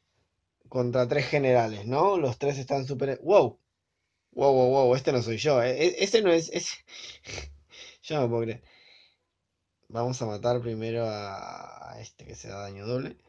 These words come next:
Ese no es mi, puta, tuve que haber matado al Darmet, pero, em, ay, Dios. ¿Cómo que se llama? Metalhead.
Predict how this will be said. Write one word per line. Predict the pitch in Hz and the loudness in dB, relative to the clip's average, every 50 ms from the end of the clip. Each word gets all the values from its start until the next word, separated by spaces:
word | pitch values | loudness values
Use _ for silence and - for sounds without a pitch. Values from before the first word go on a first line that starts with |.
| _ _ _ _ _ _ _ _ _ | _ _ _ _ _ _ _ _ _
Ese | - 151 180 185 - 233 214 | 0 2 2 4 4 4 6
no | 185 170 160 | 6 6 6
es | 156 156 151 147 | 6 4 2 2
mi, | 147 143 139 131 131 123 123 120 120 117 117 117 113 113 110 107 117 - 107 110 113 - | -2 -2 -2 0 0 0 0 -2 -2 -4 -4 -6 -6 -8 -8 -10 -12 -14 -16 -16 -14 -8
puta, | - 120 117 113 | -6 -4 -4 -2
tuve | 117 131 135 123 | 0 0 2 2
que | 127 | 2
haber | 127 131 127 | 2 2 2
matado | 127 120 127 127 | 0 0 0 0
al | 120 117 | 0 0
Darmet, | 113 107 101 95 95 - | -2 -6 -8 -10 -16 -20
pero, | 123 - - - - _ _ _ _ _ _ _ _ _ _ _ _ _ _ _ _ _ _ _ _ - | -20 -20 -20 -20 -20 _ _ _ _ _ _ _ _ _ _ _ _ _ _ _ _ _ _ _ _ -10
em, | 110 117 113 110 110 110 110 110 104 104 101 98 98 98 95 90 85 82 78 64 58 - _ _ _ _ _ _ _ _ _ _ _ _ _ _ _ _ _ _ _ _ _ _ _ _ _ _ - - - - _ _ _ _ _ _ _ _ _ _ _ _ _ _ | -6 -4 -4 -4 -4 -4 -4 -6 -8 -8 -10 -12 -12 -14 -14 -14 -14 -16 -16 -16 -18 -20 _ _ _ _ _ _ _ _ _ _ _ _ _ _ _ _ _ _ _ _ _ _ _ _ _ _ -20 -20 -20 -20 _ _ _ _ _ _ _ _ _ _ _ _ _ _
ay, | - - - 120 117 101 | -14 -10 -6 -6 -6 -4
Dios. | 95 110 127 123 117 - - - - _ _ _ _ _ _ _ _ _ _ | -2 -2 -2 -2 -2 -4 -12 -16 -20 _ _ _ _ _ _ _ _ _ _
¿Cómo | - 123 127 127 | -8 -4 -4 -4
que | 120 | -2
se | 117 127 | -2 -2
llama? | 139 143 | -2 -2
Metalhead. | 135 127 110 107 110 104 117 - 160 254 | -2 -2 -4 -6 -8 -8 -4 -4 -4 -4